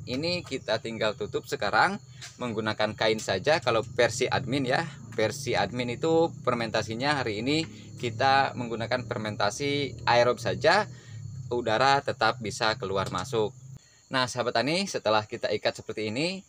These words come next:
ini kita fermentasi selama minimal tiga puluh hari, sahabat ya. Nah, untuk dosisnya, kalau untuk spray, ini gunakan seratus mililiter aja, spraynya pagi hari, sahabat ya, ataupun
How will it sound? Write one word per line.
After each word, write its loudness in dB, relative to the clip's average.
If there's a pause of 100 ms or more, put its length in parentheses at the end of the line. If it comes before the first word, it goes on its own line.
(300)
ini 2
kita 0
fermentasi -2
selama 0 (240)
minimal 0 (160)
tiga 0
puluh -4
hari, 0
sahabat -6
ya. 2 (480)
Nah, 2
untuk -2
dosisnya, 2 (240)
kalau 2
untuk -6
spray, 2 (320)
ini -2 (160)
gunakan 0
seratus 0
mililiter 0
aja, 2 (240)
spraynya 0 (160)
pagi 0
hari, 0
sahabat -4
ya, 4 (400)
ataupun 0